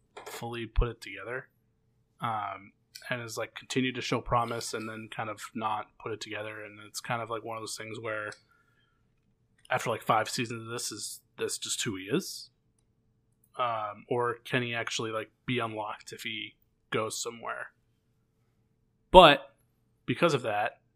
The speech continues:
um, he's also kind of expensive, and I don't think, it's making five point six mil this year, has a year of arbitration, uh, next year. So I think it would be difficult to, to get him. Maeda, though, is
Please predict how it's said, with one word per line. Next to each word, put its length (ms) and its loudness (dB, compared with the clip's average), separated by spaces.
um, 520 -4
he's 180 -2
also 140 2
kind 140 -2
of 40 -2
expensive, 420 -6
and 80 -10
I 60 -8
don't 260 -6
think, 340 -10
it's 140 -14
making 220 0
five 280 0
point 200 -2
six 220 -6
mil 140 0
this 240 -8
year, 280 -4
has 140 -6
a 40 -6
year 140 -4
of 80 -2
arbitration, 680 -4
uh, 340 -4
next 400 -6
year. 360 -6
So 160 -4
I 100 0
think 160 2
it 80 -2
would 140 2
be 160 -10
difficult 600 -2
to, 160 -4
to 100 -8
get 240 -2
him. 300 -4
Maeda, 340 12
though, 160 8
is 300 -2